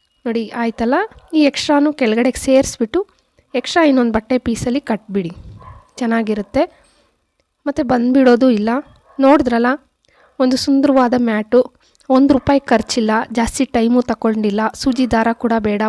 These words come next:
ಹೊಲಿಗೆ ಯಂತ್ರನೂ ಬೇಡ. ಸುಲಭವಾಗಿ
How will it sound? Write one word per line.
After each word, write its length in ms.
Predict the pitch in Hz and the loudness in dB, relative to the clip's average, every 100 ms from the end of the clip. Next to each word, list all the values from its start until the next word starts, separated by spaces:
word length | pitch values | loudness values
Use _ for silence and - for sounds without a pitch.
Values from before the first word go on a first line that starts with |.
| 220 | -2
ಹೊಲಿಗೆ 260 | 214 233 | 0 0
ಯಂತ್ರನೂ 400 | 226 220 233 240 226 | -2 -4 -2 0 0
ಬೇಡ. 200 | 202 180 - _ _ _ _ - | -2 -4 -10 _ _ _ _ -4
ಸುಲಭವಾಗಿ 800 | 330 320 339 330 302 277 233 | 4 6 6 4 4 4 0